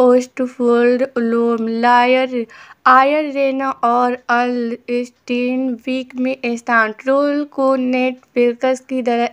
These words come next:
एक दिसंबर दो हज़ार बाईस को रिलीज किया गया। इसे आलोचकों से आम तौर पर सकारात्मक समीक्षा मिली। प्रदर्शन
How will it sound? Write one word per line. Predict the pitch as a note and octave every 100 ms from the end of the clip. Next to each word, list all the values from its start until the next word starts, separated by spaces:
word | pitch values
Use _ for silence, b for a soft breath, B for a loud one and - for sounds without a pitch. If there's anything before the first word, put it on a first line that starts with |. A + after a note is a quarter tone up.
| B3+
एक | B3 A#3
दिसंबर | A#3+ - A#3 A#3 A#3+
दो | A#3+
हज़ार | A#3+ A#3 A3
बाईस | G#3+ A#3 -
को | B3
रिलीज | A#3+ A3+ A3 A3 -
किया | A3+ A3 A3
गया। | A3 G#3 b b b b b b b _ _ _ _ _ b b b b b b b b b -
इसे | C4+ C4 C#4 C#4 C4
आलोचकों | B3+ C4 B3+ - C4+
से | C4+ C4+ C4+ -
आम | A#3 A#3 A#3 A#3+ B3 C4 - -
तौर | A3+ A#3 A#3 B3
पर | A#3+ A3+
सकारात्मक | A3+ B3 A#3+ B3 A#3+ A#3+ C4+ C#4 C4+
समीक्षा | - A#3+ A#3 A3 - A#3+
मिली। | A#3+ A#3 A#3
प्रदर्शन | - A#3+ A#3 A#3+ A#3+ B3+ C4